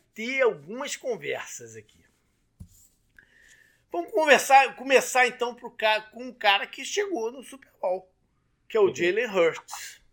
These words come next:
Speaker 1: O fato dele ter chegado no Super Bowl coloca ele como top performer.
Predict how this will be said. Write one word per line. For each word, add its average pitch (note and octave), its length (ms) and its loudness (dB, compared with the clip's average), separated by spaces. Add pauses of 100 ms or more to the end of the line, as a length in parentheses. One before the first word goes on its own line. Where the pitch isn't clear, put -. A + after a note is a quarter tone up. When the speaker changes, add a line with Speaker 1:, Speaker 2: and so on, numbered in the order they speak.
(1900)
Speaker 1:
O C#4 140 -6
fato D#4+ 600 2
dele D4 240 -10
ter C#4+ 140 -12
chegado G3+ 600 2
no F3 100 -10
Super D#3+ 460 -4
Bowl B2+ 480 -6
coloca G3+ 720 0
ele E3+ 340 2
como D3+ 360 -12
top D3 360 -6
performer. B2+ 840 -14